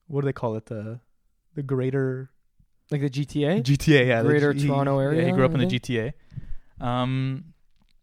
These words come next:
Speaker 1: yeah, and his wedding looked dope.
Speaker 2: Yeah,
Speaker 1: Looked
Speaker 2: it
Speaker 1: really
Speaker 2: did.
Speaker 1: cool.
Speaker 2: It did look really cool. <laughs>
Speaker 1: His suit was really nice.
Speaker 2: If
Speaker 1: He
Speaker 2: you're
Speaker 1: had a,
Speaker 2: listening,
Speaker 1: he had a
Speaker 2: uh,
Speaker 1: crazy watch. Yeah, Victor, if you're listening, it was a, and now he's in Greece.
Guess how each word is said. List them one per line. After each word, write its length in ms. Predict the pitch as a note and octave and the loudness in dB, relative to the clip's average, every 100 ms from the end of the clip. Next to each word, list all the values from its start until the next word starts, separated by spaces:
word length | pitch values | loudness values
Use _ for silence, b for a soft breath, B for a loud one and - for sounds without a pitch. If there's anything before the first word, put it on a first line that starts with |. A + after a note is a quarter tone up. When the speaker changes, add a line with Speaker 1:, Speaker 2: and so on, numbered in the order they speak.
| _ _ _ - _ _ _ | _ _ _ -20 _ _ _
Speaker 1:
yeah, 120 | D3+ C3+ | -2 0
and 80 | |
his 100 | D#3 | 2
wedding 240 | D3 B2+ F3 | 2 0 -2
looked 200 | C#3 B2+ | -4 -2
dope. 280 | E3 - - _ _ _ _ _ _ _ - | -2 -2 -8 _ _ _ _ _ _ _ -6
Speaker 2:
Yeah, 100 | C#3+ | -4
Speaker 1:
Looked 100 | C3+ | 0
Speaker 2:
it 40 | C#3 | 0
Speaker 1:
really 120 | D#3+ | 0
Speaker 2:
did. 40 | - | 0
Speaker 1:
cool. 140 | - | 0
Speaker 2:
It 80 | D3 | 4
did 160 | D#3+ | 4
look 180 | C3 B2 | 2 -2
really 140 | C#3+ C3+ | -4 -6
cool. 360 | - C#3+ D3+ - | -2 -2 -2 -6
<laughs> 160 | _ - | _ -6
Speaker 1:
His 140 | C3 | -6
suit 240 | - C#3 | -2 0
was 160 | C#3 C3+ | 0 0
really 180 | C3 B2+ | 0 0
nice. 300 | G#2+ A#2+ - | -2 -4 -2
Speaker 2:
If 60 | |
Speaker 1:
He 60 | C#3+ | 2
Speaker 2:
you're 80 | D3+ | 4
Speaker 1:
had 20 | |
a, 20 | |
Speaker 2:
listening, 320 | D3+ - C#3+ C3+ | 4 0 -4 -2
Speaker 1:
he 60 | C3 | -2
had 80 | |
a 60 | C3+ | 0
Speaker 2:
uh, 40 | B2+ | 2
Speaker 1:
crazy 240 | C#3 C3+ | 2 2
watch. 380 | B2 A2+ C3 - | -2 -2 -4 -2
Yeah, 60 | |
Victor, 240 | B2+ C3+ C3+ | -2 -2 -2
if 100 | - | 0
you're 100 | C3 | 0
listening, 320 | B2 - A#2+ | 0 0 -2
it 60 | G#2+ | -2
was 160 | A2 | -4
a, 40 | G#2 b b | -8 b b
and 80 | C#3 | -2
now 80 | |
he's 140 | B2+ C3+ | 0 0
in 100 | C3 | -2
Greece. 480 | A#2 A#2+ - - | -2 -4 -6 -10